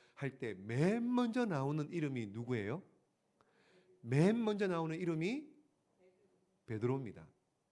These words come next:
베드로. 그래서 오늘은 베드로에 대해서 한번 몇 가지 생각해 보려고 합니다. 여러분, 베드로의 원래 본명이 뭡니까? 그렇죠. 시몬입니다.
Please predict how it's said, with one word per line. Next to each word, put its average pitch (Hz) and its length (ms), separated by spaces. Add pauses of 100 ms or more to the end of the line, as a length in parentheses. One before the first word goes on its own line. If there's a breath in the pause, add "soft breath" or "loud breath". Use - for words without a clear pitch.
(160)
베드로. 104 520 (300 soft breath)
그래서 104 240
오늘은 131 340 (240)
베드로에 127 440
대해서 98 280
한번 104 520 (220)
몇 101 180
가지 104 440
생각해 120 960
보려고 104 300
합니다. 95 360 (560 loud breath)
여러분, 123 280
베드로의 135 440
원래 131 520
본명이 175 420
뭡니까? 107 640 (1600 soft breath)
그렇죠. 160 640 (560)
시몬입니다. 175 1040